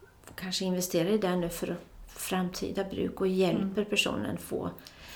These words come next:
Speaker 1: det här, både bildstödet, få höra rösten, det du var inne på, spela in någon liten snutt.
Speaker 2: Mm.
Speaker 1: Ja, om man inte kan vara tillgänglig hela
Speaker 2: Mm.
Speaker 1: tiden där då.
Speaker 2: Ja, det var lite tips från oss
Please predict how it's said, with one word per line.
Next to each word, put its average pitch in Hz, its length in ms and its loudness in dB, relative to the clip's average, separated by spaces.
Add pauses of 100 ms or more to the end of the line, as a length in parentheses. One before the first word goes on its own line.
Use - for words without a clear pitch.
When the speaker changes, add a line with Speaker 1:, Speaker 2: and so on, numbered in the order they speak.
(140)
Speaker 1:
det 180 80 0
här, 175 160 2
både 196 360 10
bildstödet, - 1040 6
få - 220 0
höra 185 360 4
rösten, 175 720 2 (500)
det 196 140 6
du 185 120 12
var 180 120 4
inne 170 160 2
på, - 180 -2
spela 190 280 4
in 180 180 4
någon 185 260 0
liten 180 240 -2
snutt. - 500 -4
Speaker 2:
Mm. 202 300 2 (760)
Speaker 1:
Ja, 180 80 -2 (120)
om 175 120 0
man 175 140 2
inte 170 160 0
kan 277 160 6
vara - 120 -2
tillgänglig - 480 -2
hela 180 140 -4
Speaker 2:
Mm. 208 160 4
Speaker 1:
tiden 196 260 2
där - 180 -6
då. - 120 -8 (1400)
Speaker 2:
Ja, 269 520 12 (360)
det 294 120 8
var 339 200 10
lite 294 320 8
tips - 400 4
från 247 220 10
oss - 340 2